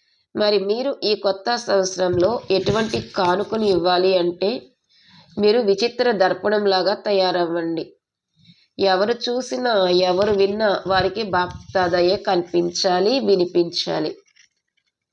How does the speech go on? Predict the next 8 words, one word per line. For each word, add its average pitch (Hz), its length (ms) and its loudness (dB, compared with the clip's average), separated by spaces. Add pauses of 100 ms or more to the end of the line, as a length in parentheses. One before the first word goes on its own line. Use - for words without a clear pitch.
(340)
బాబా 190 400 2
యొక్క 247 180 -2
వాయిస్ 196 560 0
వినిపించాలి. 175 920 -4 (1000)
మరి 208 200 2 (120)
కానుకను 208 460 0
ఇస్తారా? 202 720 0 (960)
ఇస్తారా? 202 640 0